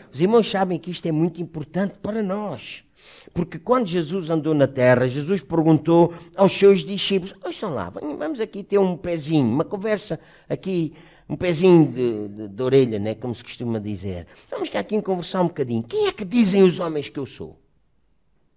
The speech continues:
Ah, uns dizem que tu és Elias. <laughs> Outros dizem <laughs> que tu és um dos profetas. E eles estavam ali a argumentar e a dizer aquilo que diziam. Outros dizem que tu és João.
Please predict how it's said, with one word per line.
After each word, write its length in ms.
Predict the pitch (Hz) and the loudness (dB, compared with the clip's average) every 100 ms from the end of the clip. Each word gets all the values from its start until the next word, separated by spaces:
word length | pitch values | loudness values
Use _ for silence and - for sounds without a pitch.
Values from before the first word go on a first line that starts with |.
| _ _ _ _ _ _ _ _ _ _ _ _ _ _ _ | _ _ _ _ _ _ _ _ _ _ _ _ _ _ _
Ah, 280 | - - - | -4 0 4
uns 220 | 202 226 | 4 2
dizem 300 | 202 220 233 | -4 -4 -4
que 80 | 214 | -4
tu 40 | |
és 160 | - 214 | -8 -8
Elias. 640 | 220 202 208 170 147 - - | -8 -8 -6 -6 -8 -14 -8
<laughs> 800 | 175 - 180 185 _ - _ _ | -8 -6 -8 -10 _ -20 _ _
Outros 340 | - 170 202 196 | -2 -2 -4 -4
dizem 460 | 254 240 196 165 156 165 165 | -2 0 0 -2 -4 -8 -10
<laughs> 240 | - _ | -16 _
que 60 | _ | _
tu 80 | 233 | -2
és 180 | 233 208 | 0 4
um 120 | 233 | 4
dos 100 | - | 4
profetas. 960 | - 226 - 208 214 190 - 233 - - _ _ _ _ _ _ - - _ _ _ | -2 -2 0 0 0 -2 -6 -12 -14 -20 _ _ _ _ _ _ -20 -20 _ _ _
E 100 | - | 2
eles 140 | 202 208 | 2 4
estavam 300 | - 190 196 | 0 0 2
ali 200 | 202 208 | 4 4
a 80 | 190 | 4
argumentar 640 | 175 190 180 180 196 202 | 4 2 2 0 -4 4
e 60 | 185 | 4
a 20 | |
dizer 580 | 170 170 202 185 - - | 4 6 6 4 -2 -10
aquilo 440 | 139 139 208 208 - _ _ - | -10 0 0 0 -4 _ _ -12
que 40 | 170 | -8
diziam. 440 | 196 170 202 202 | -4 -2 4 6
Outros 200 | 254 240 | 6 2
dizem 260 | 294 294 302 | -8 -6 -8
que 60 | |
tu 80 | 269 | -2
és 100 | 277 | -2
João. 680 | 269 285 285 277 247 254 | 0 2 4 2 -2 -8